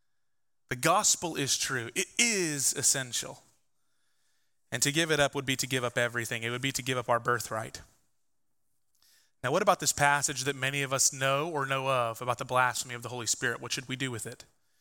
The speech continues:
Jesus says, "All sins will be forgiven of man, but not this, not the blasphemy of the Spirit." That's the eternal sin, he says. I think it was maybe six or seven years ago, I watched on YouTube, there was this, uh,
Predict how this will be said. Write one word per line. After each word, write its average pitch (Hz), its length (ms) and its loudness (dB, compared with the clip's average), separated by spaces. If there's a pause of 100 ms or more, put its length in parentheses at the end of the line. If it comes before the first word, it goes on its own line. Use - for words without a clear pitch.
(580)
Jesus 147 340 4
says, 151 200 6
"All 160 160 8
sins 156 260 2
will 151 60 -2
be 143 100 0
forgiven 139 380 -2
of 127 100 -4
man, 143 280 2
but 135 120 -4
not 143 260 4
this, 135 360 0
not 135 140 0
the 139 60 -8
blasphemy 131 420 2
of 117 60 -12
the 113 60 -4
Spirit." 120 440 -2
That's - 480 -4 (520)
the 127 120 -2
eternal 139 420 -2
sin, 113 260 0
he 113 80 -10
says. - 540 0 (1040)
I 151 40 -4
think 196 160 2
it 180 40 -2
was 147 100 -2
maybe 147 160 0
six 143 240 2
or 135 60 -2
seven 135 280 2
years 139 220 -2
ago, 127 220 0
I 123 80 2
watched 127 280 0
on 123 120 -4
YouTube, 127 360 -4
there 127 120 -4
was 123 140 -2
this, - 280 4
uh, 117 320 0